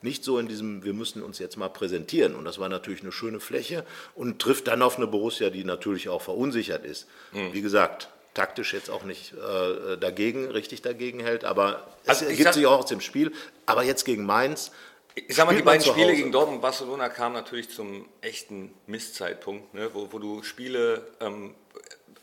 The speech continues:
Speaker 2: eigentlich gewinnen musst, äh, siehe Hoffenheim, siehe
Speaker 1: Ja.
Speaker 2: Köln, und dir dann Sicherheit holen willst. Aber Spielplan suchst du dir nicht aus. Vielleicht ist es deswegen jetzt ganz gut, dass Mainz kommt. Ich will jetzt den Mainzern nichts Böses, aber die haben sich in der Saison mit Sicherheit auch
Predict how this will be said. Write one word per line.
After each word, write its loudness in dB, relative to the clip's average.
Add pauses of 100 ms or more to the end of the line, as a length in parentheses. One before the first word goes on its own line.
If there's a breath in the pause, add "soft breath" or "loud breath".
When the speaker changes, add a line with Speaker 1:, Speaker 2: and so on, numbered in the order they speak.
Speaker 2:
eigentlich 2
gewinnen -6
musst, -6 (180)
äh, -2
siehe -2
Hoffenheim, -6
siehe -8
Speaker 1:
Ja. 2
Speaker 2:
Köln, -6 (300 loud breath)
und -12
dir -4
dann -2
Sicherheit -6
holen -8
willst. -10
Aber -2 (360 loud breath)
Spielplan -4
suchst -10
du -8
dir -8
nicht -10
aus. -2
Vielleicht -6
ist -10
es -14
deswegen -6
jetzt -12
ganz -12
gut, -16 (320 loud breath)
dass -14
Mainz -4
kommt. -8
Ich -14
will -6
jetzt -6
den -10
Mainzern -6
nichts -10
Böses, -8
aber -6
die -8
haben -10
sich -12
in -14
der -4
Saison -10
mit -10
Sicherheit -8
auch -10